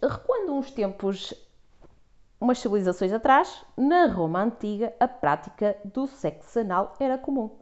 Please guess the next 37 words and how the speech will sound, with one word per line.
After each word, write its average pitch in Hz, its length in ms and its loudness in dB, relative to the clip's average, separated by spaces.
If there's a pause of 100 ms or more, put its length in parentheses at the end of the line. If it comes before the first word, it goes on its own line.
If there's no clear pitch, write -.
(540)
Não 330 160 4
existia 170 640 2
estigma 196 480 0
social 180 680 -4
sobre 180 480 -2
esta 185 240 2
zona 156 440 0 (840)
ser 269 280 -2
utilizada 262 680 4
por 247 300 -4
um 220 140 -4
homem 220 540 0 (180)
para 196 180 6
obter 202 220 2
prazer, 170 520 0
independentemente 202 920 -2
do 190 120 -6
que - 220 -20
fosse - 600 -4 (140)
o 196 160 4
ânus 170 220 2
de 190 60 -6
uma 196 120 -2
mulher 180 260 -2
ou 202 80 -2
de 202 60 -8
um 180 160 -10
homem. 139 240 -10 (1500)
O 440 80 0
sexo 381 380 -6
anal 208 300 4
também 247 280 0
foi, 190 220 -4
durante 170 420 -6
muitos 214 640 -2
séculos, 202 320 -4
considerado 190 640 -4